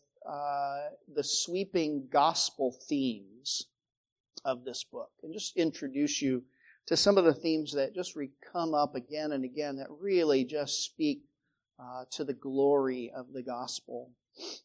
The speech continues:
Um, this book, as I said, could be called the Gospel of Isaiah, for it just as surely shows us Christ and his redemption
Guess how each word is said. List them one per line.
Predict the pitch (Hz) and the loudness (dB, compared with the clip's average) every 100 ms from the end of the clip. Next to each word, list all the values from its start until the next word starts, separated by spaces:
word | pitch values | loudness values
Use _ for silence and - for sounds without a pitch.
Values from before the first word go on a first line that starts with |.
| - | -10
Um, | - 135 135 127 131 - | -6 0 2 0 -2 -4
this | 143 175 | 4 4
book, | - 156 156 - | 8 10 10 8
as | 151 135 | -4 -2
I | 135 | 0
said, | 127 156 147 | 2 2 2
could | - 147 | -2 -4
be | 143 | -4
called | - 147 147 | -2 0 0
the | 131 | 0
Gospel | 127 143 185 185 - 139 123 131 | 2 6 6 4 2 0 0 0
of | 135 131 | 0 2
Isaiah, | 127 139 135 151 139 104 107 _ _ _ _ _ _ _ _ | 2 0 2 2 0 -4 -12 _ _ _ _ _ _ _ _
for | 143 139 139 | 4 4 4
it | 147 139 - | 4 2 2
just | 135 151 151 - | 2 4 4 0
as | 139 | -2
surely | - - 151 143 123 117 | -2 2 4 6 4 -2
shows | - 143 139 127 | 0 2 2 0
us | - | -8
Christ | - - 143 123 - - - | -6 0 2 0 -4 -6 -6
and | 131 123 | -10 -10
his | 135 131 131 | -12 -12 -10
redemption | 120 143 143 127 139 120 | -6 -2 -2 -2 -6 -8